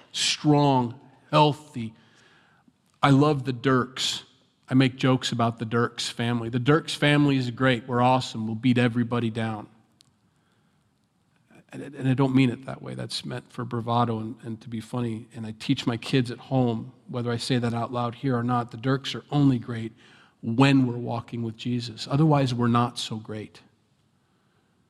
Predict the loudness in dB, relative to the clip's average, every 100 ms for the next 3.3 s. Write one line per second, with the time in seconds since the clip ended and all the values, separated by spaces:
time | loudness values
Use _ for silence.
0 | _ _ _ _ _ _ 4 6 6 2
1 | -2 -4 -6 -6 -8 -12 -12 -6 -2 0
2 | -2 -4 -6 0 0 0 -2 -6 -6 -4
3 | -2 -2 -4